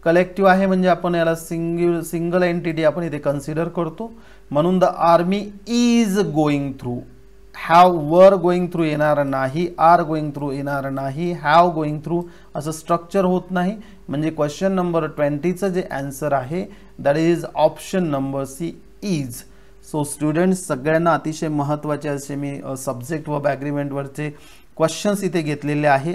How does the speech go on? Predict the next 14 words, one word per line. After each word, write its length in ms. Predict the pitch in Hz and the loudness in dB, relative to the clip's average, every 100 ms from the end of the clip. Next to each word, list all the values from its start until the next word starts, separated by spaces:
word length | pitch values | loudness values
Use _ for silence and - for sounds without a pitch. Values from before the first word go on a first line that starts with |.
| - | -4
आणि 220 | 143 147 | -4 -4
त्याच्या 260 | 143 139 143 | -4 -6 -4
मागचं 280 | 143 147 | -4 -4
लॉजिक 440 | 135 135 139 175 165 | -4 -2 -2 -2 -2
देखील 280 | 175 175 175 | -2 -2 -2
सांगितलेलं 580 | 160 156 156 151 147 | -2 -4 -6 -4 0
आहे. 180 | 143 165 | 0 0
नक्कीच 420 | 156 139 - 175 | -6 -8 -4 -2
याचा 180 | 165 143 | -2 -4
फायदा 320 | 147 143 143 | -2 -2 0
होईल. 300 | 160 165 196 202 - - - - - | 0 2 0 -2 -12 -20 -20 -18 2
चॅनलला 400 | 156 151 160 165 | 4 4 2 0
सगळ्यांनी, 800 | 165 143 160 160 156 165 165 160 | 0 -4 2 2 2 0 0 0
अ, 120 | 156 | -2